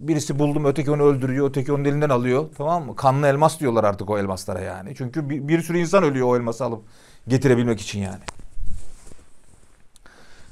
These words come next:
Netice iki yüz sene Allah'ın seçilmiş kulu. Allah'ın cennetinden, yakınlığından kovuldu.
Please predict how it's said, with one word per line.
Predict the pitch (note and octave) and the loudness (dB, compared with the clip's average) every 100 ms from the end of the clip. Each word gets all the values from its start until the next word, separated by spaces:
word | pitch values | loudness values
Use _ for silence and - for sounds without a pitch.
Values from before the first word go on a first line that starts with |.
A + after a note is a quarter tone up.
| - | -2
Netice | C#3+ F3 F#3 G3+ G3 G3+ G3+ | 2 2 2 2 4 6 4
iki | F#3+ E3+ - | 2 -4 0
yüz | G#3 F3+ D3+ | 2 2 2
sene | - D#3 C3 C3 G#2 F#2 - - | -2 -4 -2 -2 -4 -10 -16 -10
Allah'ın | C3+ C#3 C3+ C#3+ C3+ E3 D3 | -4 -2 4 4 4 0 -4
seçilmiş | - B2 - C#3+ D3+ C3+ | -6 -10 -8 -4 -2 -4
kulu. | - - G#2+ G2 - - - - _ - - - - _ _ _ _ _ _ _ | -6 -10 -10 -10 -12 -14 -20 -20 _ -20 -20 -20 -20 _ _ _ _ _ _ _
Allah'ın | B2 B2+ C3 C#3+ C3+ B2+ D#3+ D#3 | -4 0 4 6 6 2 -4 -4
cennetinden, | C3 D3 C#3 C3 C3+ D3 C#3+ C#3 | -2 -4 -4 -6 -6 -4 -4 -2
yakınlığından | C3 B2+ - D3 C#3+ C#3+ C#3+ D3 B2+ | -4 -4 -2 -2 0 0 0 0 0
kovuldu. | - D#3 D#3 F3 E3+ A3 A3 | 2 4 6 6 6 6 4